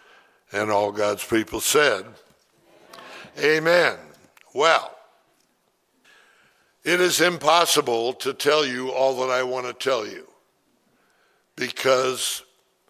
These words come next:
I'm an old guy. And I got lots of stuff that I've been writing. Every time I come to a conference, they have the wrong information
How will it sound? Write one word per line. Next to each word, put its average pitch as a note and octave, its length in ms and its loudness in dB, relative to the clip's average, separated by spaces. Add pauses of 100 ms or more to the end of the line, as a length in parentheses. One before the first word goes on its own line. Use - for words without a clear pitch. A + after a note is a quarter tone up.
(680)
I'm A#2 220 0
an G#2+ 120 -8
old A2+ 300 -6
guy. G#2 400 -2 (2250)
And A#2 180 -2
I C3 200 4
got A#2+ 300 4
lots A#2+ 500 4
of A2+ 100 -4
stuff - 720 -4 (520)
that A2+ 160 0
I've A2 220 4
been A2 180 0
writing. A2 520 2 (1160)
Every D#3 260 0
time E3 640 -2 (680)
I C3 200 2
come D#3 360 -6
to C#3 100 -4
a A2+ 100 -6
conference, A2 920 -8 (720)
they B2 260 0
have C#3+ 360 2
the A2+ 240 -6
wrong C#3 460 0
information A#2+ 840 -6